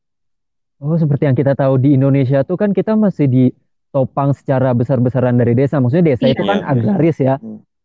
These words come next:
Speaker 1: Kayak beras, terus
Speaker 3: Hmm.
Speaker 1: pangan,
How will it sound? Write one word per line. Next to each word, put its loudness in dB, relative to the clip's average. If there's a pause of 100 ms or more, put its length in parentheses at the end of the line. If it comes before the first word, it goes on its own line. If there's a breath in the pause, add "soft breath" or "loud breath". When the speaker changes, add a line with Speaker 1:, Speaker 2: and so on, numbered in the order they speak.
(120)
Speaker 1:
Kayak -2
beras, 2
terus -4
Speaker 3:
Hmm. -12
Speaker 1:
pangan, 0